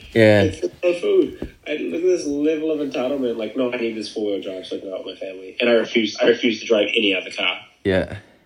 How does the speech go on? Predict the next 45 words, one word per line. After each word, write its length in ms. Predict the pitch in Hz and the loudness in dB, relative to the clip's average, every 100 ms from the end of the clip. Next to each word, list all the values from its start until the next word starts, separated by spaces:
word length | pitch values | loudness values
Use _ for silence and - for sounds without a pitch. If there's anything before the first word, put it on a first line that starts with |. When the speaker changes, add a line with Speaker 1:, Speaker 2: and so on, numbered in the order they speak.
| _ _ _ _ _ _ _ - | _ _ _ _ _ _ _ -4
Speaker 1:
Yeah, 120 | 101 | 2
I 40 | 95 | 2
was 80 | 92 | 4
Speaker 2:
Man, 80 | |
Speaker 1:
fucking 280 | 117 110 113 | 2 2 4
just 220 | 110 147 | 4 4
Speaker 2:
crazy. 100 | 120 113 107 | 4 6 6
Speaker 1:
geeing 60 | 104 | 4
him 140 | 98 | 2
up. 180 | 101 104 | 2 4
I 60 | 107 | 4
was 160 | 101 | 6
like, 240 | 101 98 - | 4 2 -2
"Fuck, 320 | - 175 170 | -4 -4 2
man, 180 | 123 117 | 2 2
this 100 | 101 | 0
is 20 | |
hard." 320 | 110 139 175 | 2 2 4
Like, 500 | 139 120 113 117 - - - | 6 8 8 8 2 -10 -12
<laughs> 120 | - | 2
you 80 | 135 | 8
know, 160 | 117 113 | 8 8
just, 180 | 113 - | 6 6
Speaker 2:
Yeah. 100 | 127 | 4
Speaker 1:
like, 60 | |
winding 280 | 117 117 123 | 6 4 4
him 100 | 113 | 4
up. 240 | 117 165 - - - - | 4 4 0 -16 -20 -6
And 220 | 127 120 | -2 2
Dad's 280 | 135 135 123 | 6 6 6
Speaker 2:
Yeah. 20 | 131 | 4
Speaker 1:
like, 320 | 127 - - | 4 0 0
"This 280 | 220 170 143 | 4 4 6
is 100 | 190 | 6
easy. 600 | 208 185 170 120 98 - _ _ _ _ | 8 8 6 4 0 -6 _ _ _ _
Fucking 420 | 302 302 165 127 | 2 4 4 4
peaceful." 640 | 185 208 - 180 123 110 | 6 6 6 6 6 6
<laughs> 0 | |
Like, 440 | 123 - 359 359 - | 6 8 10 8 8
like, 200 | 202 - | 2 4
this 140 | 349 | 4
is 100 | 302 - | 4 2
peace. 360 | - - - - _ - | 4 4 4 -6 _ -12
<laughs> 140 | - - | -4 0
It 200 | - | 0